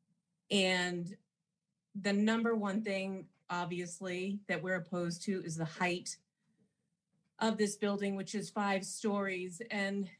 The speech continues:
they quickly went through the, those slides of the shadow.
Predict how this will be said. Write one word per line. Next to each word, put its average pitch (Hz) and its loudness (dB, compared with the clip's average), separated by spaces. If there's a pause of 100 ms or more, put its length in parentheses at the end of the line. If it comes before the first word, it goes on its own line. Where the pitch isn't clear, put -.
(100)
they 214 0
quickly 302 -10
went 233 -2
through 240 -2
the, 196 2
those 180 -2
slides 208 0
of 165 -4
the 156 -4
shadow. 226 0